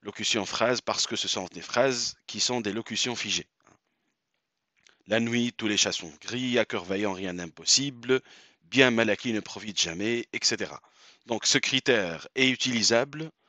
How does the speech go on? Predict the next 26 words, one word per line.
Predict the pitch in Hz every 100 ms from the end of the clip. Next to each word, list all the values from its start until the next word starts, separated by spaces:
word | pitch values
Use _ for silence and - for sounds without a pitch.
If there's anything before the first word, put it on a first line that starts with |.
| _ _
pour | - 123
identifier | 120 120 113 - 131 151 -
une | 131
relative | 107 113 107 143
attributive. | 120 - 107 107 101 80
Oui, | 101 101
je | 90
mets | 120 123
ça, | - 139 165 - - - -
le | 113
critère | - 123 123
utilisable | 117 107 101 95 131 139 120
ou | 113
n'est | 107
pas | 123 113
utilisable | 101 98 85 120 123 110
ou | 117 -
est | 127
parfois | - - - 135
utilisable, | 113 - 90 80 113 135 131 147 _ - - - _ -
pour | 131
que | -
vous | 135 170
puissiez, | - 123 - 117 160 -
hein, | 92 104
l'appliquer | 110 123 107 104 - 107